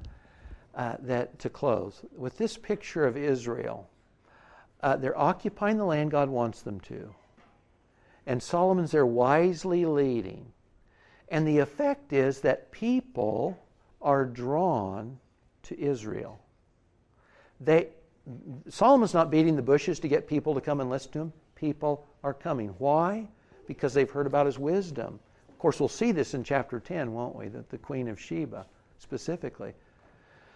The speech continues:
And let me, uh, put this at your family level. Would people look at your family, your administration, and would they see kind of a golden age of family life, so to speak?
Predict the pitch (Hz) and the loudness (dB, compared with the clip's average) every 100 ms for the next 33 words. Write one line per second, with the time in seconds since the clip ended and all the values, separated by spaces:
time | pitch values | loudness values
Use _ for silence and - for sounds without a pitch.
0 | - - - 233 220 165 185 269 262 - | -20 -20 -20 -20 -4 -2 2 2 0 -2
1 | 156 156 269 - 269 - 175 - 180 208 | -6 -2 -4 0 -4 2 2 2 2 2
2 | - - 196 196 185 156 131 117 101 - | 2 0 2 4 2 2 4 4 2 -2
3 | 107 - _ _ _ _ _ _ - - | -12 -18 _ _ _ _ _ _ -20 -20
4 | _ - _ - 170 175 - - 247 262 | _ -20 _ 0 6 6 6 -2 2 2
5 | 262 269 226 196 196 180 - 190 185 - | 4 2 4 2 2 -2 2 0 0 0
6 | 180 165 139 107 - 101 - _ _ _ | 2 2 2 -2 -6 -10 -16 _ _ _
7 | _ _ _ _ _ _ _ 131 156 147 | _ _ _ _ _ _ _ 0 0 2
8 | 160 151 - 151 131 98 - - - _ | 0 0 -2 2 2 2 -6 -16 -20 _
9 | _ _ _ _ _ _ _ _ _ 180 | _ _ _ _ _ _ _ _ _ 6
10 | 175 170 170 208 277 - 262 226 202 202 | 8 8 8 8 6 4 2 2 2 0
11 | 208 180 147 117 143 170 220 208 208 208 | 2 6 4 6 8 10 10 6 2 0
12 | 208 190 _ _ _ _ _ - 170 160 | -2 -8 _ _ _ _ _ 0 6 8
13 | 123 117 113 123 - 147 143 131 110 107 | 8 4 2 -2 2 2 2 0 -2 0
14 | 95 90 - 117 107 - - 110 | -2 -4 -6 -6 -6 -8 -12 -12